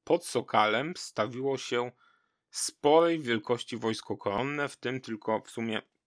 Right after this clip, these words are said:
czternaście rot husarskich. Było to około dwóch i pół tysiąca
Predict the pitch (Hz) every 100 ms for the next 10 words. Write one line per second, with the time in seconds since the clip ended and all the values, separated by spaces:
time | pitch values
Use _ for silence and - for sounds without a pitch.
0 | - - - 98 104 107 - - 101 95
1 | - _ _ _ _ _ - 107 - -
2 | - - - - 170 240 - - - 190
3 | 180 156 143 135 156 - 131 - 131 -
4 | 117 - 107 101 - 92 90